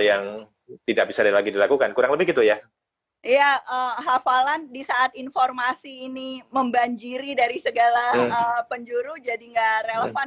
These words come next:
Speaker 2: karena yang diperlukan kan bukan menghafal, tetapi, eh, memahami, kemudian bisa memilah mana informasi yang relevan atau, eh, tidak gitu ya, keterampilan-keterampilan
Speaker 1: Hmm.
Speaker 2: yang,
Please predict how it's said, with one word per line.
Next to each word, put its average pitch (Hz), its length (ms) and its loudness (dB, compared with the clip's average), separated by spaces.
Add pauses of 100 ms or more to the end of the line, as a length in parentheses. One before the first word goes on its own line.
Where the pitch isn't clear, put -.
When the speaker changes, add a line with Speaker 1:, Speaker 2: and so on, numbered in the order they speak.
Speaker 2:
karena 233 240 -6
yang 262 80 -14
diperlukan 240 480 -6
kan 294 160 -10
bukan 233 320 -6
menghafal, 240 560 -2
tetapi, 226 480 -8
eh, - 400 -8
memahami, 262 720 -2
kemudian 247 480 -4
bisa 247 240 -4
memilah 240 640 0
mana 233 320 -2
informasi 233 560 -4
yang 226 160 -8
relevan 226 560 -2
atau, 226 480 -2 (400)
eh, 220 480 -2
tidak 262 480 0
gitu 220 160 -6
ya, 240 80 0
keterampilan-keterampilan 233 1400 0
Speaker 1:
Hmm. 254 160 -6
Speaker 2:
yang, 220 120 -4